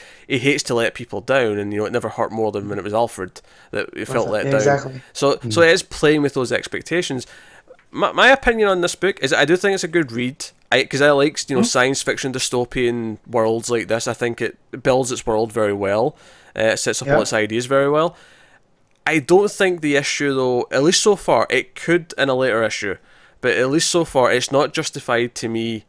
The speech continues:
Speaker 1: as of yet why this is a Dick Grayson story and why it's not someone else.
Speaker 2: Yeah.
Speaker 1: Like,
Speaker 2: It's almost like shock value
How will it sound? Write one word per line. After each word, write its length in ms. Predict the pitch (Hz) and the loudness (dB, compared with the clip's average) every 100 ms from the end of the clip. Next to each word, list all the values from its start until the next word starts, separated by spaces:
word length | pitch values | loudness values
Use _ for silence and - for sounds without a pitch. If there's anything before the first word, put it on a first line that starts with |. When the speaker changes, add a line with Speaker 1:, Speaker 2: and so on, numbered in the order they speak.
| _ - | _ 0
Speaker 1:
as 180 | 123 120 | 0 0
of 140 | 110 | -4
yet 400 | 107 104 101 - _ _ _ _ _ | -2 0 0 -2 _ _ _ _ _
why 400 | 123 120 120 117 | -8 2 4 4
this 220 | 117 - | 2 -2
is 80 | 117 | -4
a 60 | 107 | -2
Dick 200 | 113 - | -2 -2
Grayson 360 | 113 104 110 101 | -4 -4 -4 -8
story 440 | 113 104 95 98 - | -4 -2 -4 -6 -6
and 160 | 110 | -2
why 140 | 107 107 | 0 0
it's 120 | 107 | -2
not 140 | 104 | -4
someone 360 | - 104 98 95 | -4 -4 -4 -4
else. 500 | 80 135 131 - - _ _ _ _ _ _ - | -4 -4 -6 -6 -12 _ _ _ _ _ _ -4
Speaker 2:
Yeah. 60 | 123 | -2
Speaker 1:
Like, 80 | |
Speaker 2:
It's 80 | 185 | 2
almost 240 | 240 269 285 | 4 4 2
like 200 | 247 - | -2 -4
shock 340 | - 226 226 | 0 2 2
value 440 | 190 156 151 147 | 2 2 0 -6